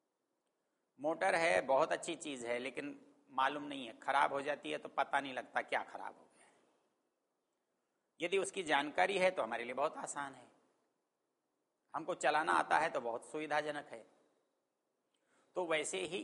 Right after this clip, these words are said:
ये संसार हमारे लिए सुविधाजनक हो सकता है, होता है, होना चाहिए। कैसे, इसके बारे में भी हमें जानना होगा।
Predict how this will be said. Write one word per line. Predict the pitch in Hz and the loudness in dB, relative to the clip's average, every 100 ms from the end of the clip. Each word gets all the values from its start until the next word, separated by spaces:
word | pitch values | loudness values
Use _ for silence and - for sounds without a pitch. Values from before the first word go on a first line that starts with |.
| - | -4
ये | 160 | -4
संसार | - 131 131 - 165 185 | -2 -4 -4 2 4 4
हमारे | 135 135 135 | 2 -2 -2
लिए | 139 165 | -4 -6
सुविधाजनक | - 127 123 113 110 135 - | -6 -8 -4 -4 -4 -8 -6
हो | 156 | -4
सकता | 175 - - - | -4 -6 -14 -16
है, | - - _ _ _ _ _ _ _ _ _ _ _ _ _ _ _ - | -18 -20 _ _ _ _ _ _ _ _ _ _ _ _ _ _ _ -4
होता | 165 185 180 | -2 4 6
है, | 147 | 6
होना | 156 131 139 | 2 2 0
चाहिए। | 135 160 107 92 - _ _ _ _ _ _ _ - | 2 2 2 -10 -20 _ _ _ _ _ _ _ 0
कैसे, | 156 151 - 127 123 - _ _ _ _ _ _ _ | 2 2 -4 -8 -10 -16 _ _ _ _ _ _ _
इसके | 147 - 160 | -12 -8 -4
बारे | 127 123 123 | 2 4 2
में | 123 120 | -4 -8
भी | 147 | -8
हमें | 123 117 135 | -8 -10 -10
जानना | - 98 98 104 | -6 -6 -8 -14
होगा। | 92 - _ | -16 -18 _